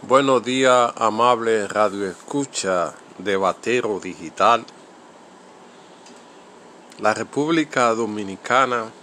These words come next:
está atravesando por una situación difícil, donde miles de infectados por este virus que ha acabado con la humanidad.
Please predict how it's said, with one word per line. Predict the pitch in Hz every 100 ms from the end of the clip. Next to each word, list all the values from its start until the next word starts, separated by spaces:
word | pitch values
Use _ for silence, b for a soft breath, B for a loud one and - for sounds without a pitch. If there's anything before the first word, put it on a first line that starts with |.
| - - - - -
está | 95 - 120
atravesando | 123 120 110 98 82 - 113 113 110 101 95 -
por | 104 104
una | 117 113
situación | - 95 - - 82 - 107 117 113 - 104
difícil, | 90 80 - 151 131 - - - - - - - - B B B B B B B 95
donde | 98 104 104 98 104 101 101 98 90 - - - -
miles | 107 117 139 131 123 101
de | 107
infectados | 101 98 95 90 - 113 123 123 120 - - - - - - - - - - - - -
por | 107 110
este | 117 - 104
virus | 104 139 139 123 123 - B B B B - - -
que | - 123
ha |
acabado | - 107 104 120 113 113
con | - 107 98
la |
humanidad. | 95 92 90 87 87 92